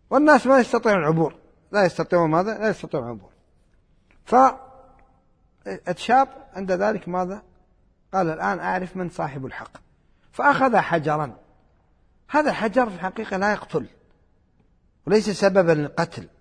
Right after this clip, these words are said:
لكن أراد أن يتأكد من صاحب الحق. فإذا قتل هذا الحجر هذه الدابة عرف صاحب الحق. ماذا قال؟ قال: "اللهم إن كان أمر الراهب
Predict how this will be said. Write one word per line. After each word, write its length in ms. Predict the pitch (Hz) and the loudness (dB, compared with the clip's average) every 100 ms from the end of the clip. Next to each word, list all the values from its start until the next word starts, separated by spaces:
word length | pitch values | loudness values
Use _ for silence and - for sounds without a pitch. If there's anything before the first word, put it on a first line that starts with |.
| _ - | _ -8
لكن 280 | 170 202 185 | 0 0 2
أراد 320 | 170 190 202 | 0 2 2
أن 60 | 165 | 0
يتأكد 540 | 156 - 170 175 170 | -6 -6 -8 -6 -6
من 160 | 151 170 | -4 -6
صاحب 340 | - 147 123 | -6 -10 -10
الحق. 400 | 131 - - - _ _ _ _ _ _ | -14 -14 -18 -20 _ _ _ _ _ _
فإذا 400 | - 226 285 269 | -8 -2 2 4
قتل 420 | 208 277 294 226 185 | 4 2 4 4 4
هذا 600 | 156 - 165 262 233 190 | 2 2 4 6 6 2
الحجر 540 | 143 175 185 151 147 | 2 2 2 2 0
هذه 380 | 120 160 190 185 | 0 0 0 -2
الدابة 560 | 143 170 190 190 262 349 _ _ - | 2 6 6 6 -4 -6 _ _ -4
عرف 440 | 131 175 190 156 | 6 8 8 2
صاحب 360 | 143 147 120 117 | -2 -6 -6 -10
الحق. 320 | 107 - - _ _ _ _ - | -12 -14 -18 _ _ _ _ 2
ماذا 240 | 269 302 | 6 6
قال؟ 380 | 254 214 240 247 - - | 6 6 4 4 -12 2
قال: 200 | 196 190 | 4 6
"اللهم 460 | 185 185 190 185 165 | 4 4 4 2 -2
إن 160 | 160 | -6
كان 460 | - 175 175 156 135 - _ _ - | 2 4 6 4 -2 -10 _ _ 4
أمر 500 | 202 269 294 277 262 | 8 8 8 6 6
الراهب 540 | 214 208 220 190 170 | 6 6 8 6 4